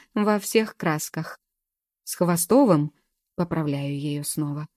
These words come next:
Подхватываю поднос с сырыми стейками и направляюсь в сторону террасы, где стоит гриль. "Да, да, с Хвостовым. А ещё", махнув рукой на происходящее на экране безобразие и овсянку,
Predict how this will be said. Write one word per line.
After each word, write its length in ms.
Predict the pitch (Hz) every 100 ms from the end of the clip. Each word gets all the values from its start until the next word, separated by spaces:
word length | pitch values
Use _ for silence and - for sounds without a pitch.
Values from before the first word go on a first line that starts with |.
| _ _ _ _ _ _ _ _ -
Подхватываю 680 | 196 - 190 190 175 170
поднос 400 | 170 165 170 170
с 160 | - -
сырыми 320 | 175 165 156
стейками 680 | 156 - 240 233 226 214 214 _ - -
и 100 | 208
направляюсь 580 | 214 233 247 294 285
в 80 | -
сторону 440 | - 240 240 233 226
террасы, 600 | - 208 147 139 - 156
где 200 | 151 165
стоит 380 | - 185 202 208
гриль. 400 | 165 147 139 _ _ _ _ _ _ _ -
"Да, 460 | 214 208 190 160 143
да, 280 | 175 139 135
с 100 | -
Хвостовым. 760 | 254 233 - 147 135 143 160 _ _ - -
А 120 | 196
ещё", 640 | 185 170 - 330 247 165 _ _ _ _ _ -
махнув 480 | 190 180 185 165 170
рукой 320 | 170 160 151
на 140 | 151
происходящее 840 | 160 160 - 175 151 147 - 156
на 160 | 151 151
экране 360 | 147 156 147 147
безобразие 760 | 160 156 156 196 180 175 165
и 180 | - 151
овсянку, 680 | 143 - 240 240 - 220